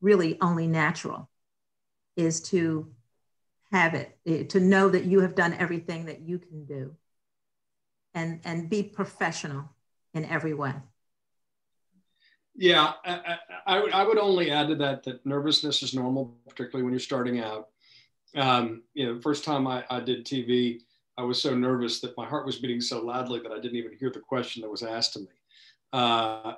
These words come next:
Speaker 2: and, and, and now I seem to do it for a living, so, or at least part of what I do.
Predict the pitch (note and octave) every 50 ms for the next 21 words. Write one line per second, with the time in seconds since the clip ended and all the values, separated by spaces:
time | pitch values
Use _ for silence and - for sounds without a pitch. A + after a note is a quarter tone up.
0 | - C3 A#2 A#2 - - A#2 A#2 - - A#2 A2+ A2+ A#2+ A#2 A#2 A#2 A2+ - -
1 | B2+ A2+ A2+ - A2 A2+ A2 G#2+ - - A#2+ G#2+ G#2+ A#2 A#2 A2 G#2+ G2+ G#2 -
2 | - B2 A#2 A2 G#2+ - _ _ _ _ _ _ - A2+ A2 A2 G#2+ - - -
3 | C#3 C3 A#2+ G#2+ G#2+ G#2 G2+ G2 F#2+ - G2 G2